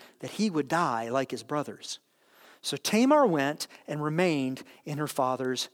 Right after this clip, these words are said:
house. Okay. Now, in this ancient culture, women could not own property. They had very few rights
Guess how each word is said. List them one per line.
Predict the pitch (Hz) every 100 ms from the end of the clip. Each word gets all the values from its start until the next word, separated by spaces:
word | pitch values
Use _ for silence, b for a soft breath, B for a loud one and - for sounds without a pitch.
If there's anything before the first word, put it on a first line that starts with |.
| b
house. | - 127 113 107 - - - _ _ _ _ _ _ _ _ _ 135
Okay. | 139 139 110 - _ _ b b b b b b b _
Now, | 156 147 - _ _ _ _ _ _
in | 190
this | 226 247
ancient | 196 202 240 220
culture, | 165 156 - 101 - _ _ _ b b b _
women | 147 202 180 139 143 - -
could | 156 143
not | 151 151 -
own | 147 139
property. | 147 131 123 95 98 _ _ b b b b b -
They | 151
had | 143
very | 117 127 196 233
few | 220 208 202
rights | 170 123 139 208 - -